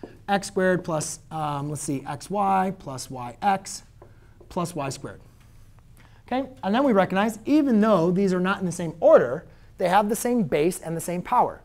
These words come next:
They both have an X Y, and they're both raised to the first power, right? So they're like terms, so we can combine them.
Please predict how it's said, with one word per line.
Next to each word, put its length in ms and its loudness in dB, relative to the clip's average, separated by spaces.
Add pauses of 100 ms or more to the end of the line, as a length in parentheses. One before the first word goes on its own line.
They 100 -2
both 240 4
have 120 6
an 80 2
X 200 -2
Y, 320 0
and 100 -6
they're 80 -2
both 240 -2
raised 220 -4
to 60 -10
the 60 -8
first 220 -10
power, 280 -6 (360)
right? 220 -2
So 100 -4
they're 140 2
like 200 4
terms, 320 -4
so 120 -4
we 80 0
can 160 -4
combine 340 0
them. 140 -10